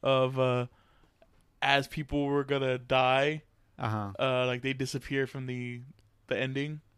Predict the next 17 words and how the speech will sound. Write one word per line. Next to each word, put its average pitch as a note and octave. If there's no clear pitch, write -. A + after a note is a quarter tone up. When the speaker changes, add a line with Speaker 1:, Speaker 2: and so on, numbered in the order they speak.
Speaker 1:
but C3
it C#3
never C3+
really B2+
Speaker 2:
<laughs> G2+
Speaker 1:
happened. B2+
Speaker 2:
I C#3+
thought D#3
it B2+
was B2
gonna A#2
be, A2+
um, F2+
uh, G#2
the G#2+
people C3+
that, G#2+